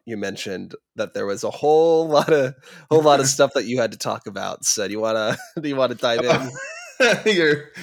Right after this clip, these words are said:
Speaker 2: you're overselling it. Uh, today, I just had a lot of chores to do, and I didn't think I'd have
Speaker 1: Oh.
Speaker 2: time to record. That's all. Uh, yesterday, uh, okay, so after we recorded <laughs> last week,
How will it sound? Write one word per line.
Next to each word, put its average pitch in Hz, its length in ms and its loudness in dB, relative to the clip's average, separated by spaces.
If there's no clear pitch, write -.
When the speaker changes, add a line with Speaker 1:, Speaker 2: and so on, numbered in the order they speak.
Speaker 2:
you're 139 160 2
overselling 117 480 0
it. 95 160 -6
Uh, 95 400 0
today, 135 340 2
I 127 60 2
just 117 160 -2
had 101 400 -4
a 101 80 -2
lot 104 160 0
of 95 60 -6
chores 107 260 -6
to 87 80 -12
do, 78 160 -6
and 82 100 -6
I 87 60 -6
didn't 82 140 -10
think 82 180 -12
I'd 82 60 -6
have 85 240 -10
Speaker 1:
Oh. 90 260 -8
Speaker 2:
time 92 240 -10
to 87 80 -12
record. 87 460 -8
That's 104 200 -4
all. 90 360 -6
Uh, 104 440 2
yesterday, 113 880 0
uh, 101 880 2
okay, 120 300 2
so 110 680 0
after 123 320 0
we 135 140 2
recorded 117 380 0
<laughs> - 20 -4
last - 440 -4
week, - 280 -12